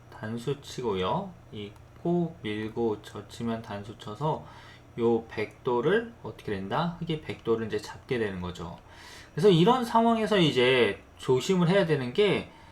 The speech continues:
백이 요쪽으로 이렇게 있는 수가 있습니다. 이 수가 굉장히 멋진 수인데,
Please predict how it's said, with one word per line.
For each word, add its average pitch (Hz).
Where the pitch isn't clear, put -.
백이 120
요쪽으로 202
이렇게 139
있는 120
수가 117
있습니다. 92
이 104
수가 143
굉장히 120
멋진 117
수인데, 120